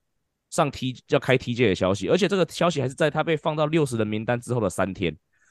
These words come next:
就是那时候把他放六十人名单之后，很多媒体还说，“哦，没有啊。”他其实包括他自己的G M都讲啊，说，“没有了，他会回来，他会回来。”结果放到这个六十人名-，伤兵名-，六十天伤兵名单的三天之后，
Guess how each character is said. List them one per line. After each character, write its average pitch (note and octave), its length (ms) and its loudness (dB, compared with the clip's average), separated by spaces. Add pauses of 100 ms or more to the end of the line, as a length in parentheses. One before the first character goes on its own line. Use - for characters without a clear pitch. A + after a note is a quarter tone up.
(120)
就 F3+ 120 0
是 F#3 180 4
那 D#3+ 80 -4
时 G3 80 4
候 F3+ 60 0
把 D3 120 2
他 C#3 60 4
放 E3+ 140 0
六 E3 100 2
十 D3 60 0
人 C#3 80 2
名 B2 100 0
单 C3+ 160 0
之 B2+ 60 -6
后， C3+ 100 2
很 A2+ 160 -6
多 D#3 100 0
媒 C#3+ 140 -2
体 C3+ 100 -6
还 A2 80 0
说 B2 160 -4
，“哦， C#3+ 40 -2
没 C#3 120 -6
有 E3+ 100 -4
啊。” B2 140 2
他 D3+ 160 -4
其 - 180 -8
实 D#3 120 -4
包 G3 160 4
括 G3+ 100 4
他 F#3 80 2
自 F#3+ 80 -4
己 E3+ 60 -2
的 C#3 80 4
G C#3+ 220 -6
M D#3 100 0
都 C#3 100 -2
讲 E2+ 200 -2
啊， E2+ 80 -2
说 A2+ 120 -6
，“没 B2+ 140 -2
有 B2+ 100 0
了， E2+ 80 0
他 B2+ 120 2
会 C#3+ 80 4
回 G2 180 4
来， G2 200 2
他 G#2 120 0
会 B2 80 4
回 F#2+ 160 2
来。” F2 140 0 (520)
结 F#3 100 2
果 F3+ 220 4
放 F3 160 2
到 D#3 140 2
这 D#3+ 60 0
个 D3+ 60 4
六 D3 120 2
十 C3+ 100 -2
人 A#2 80 0
名-， A#2 200 -4
伤 C#3+ 160 -2
兵 C#3+ 120 0
名-， C3 120 -6
六 E3 120 6
十 C#3 80 -2
天 C#3 140 -2
伤 C#3+ 100 -2
兵 C#3 80 -2
名 A#2+ 100 -2
单 B2+ 120 2
的 A#2 100 0
三 A#2+ 200 0
天 A2+ 120 -2
之 G#2+ 140 -4
后， A2 240 0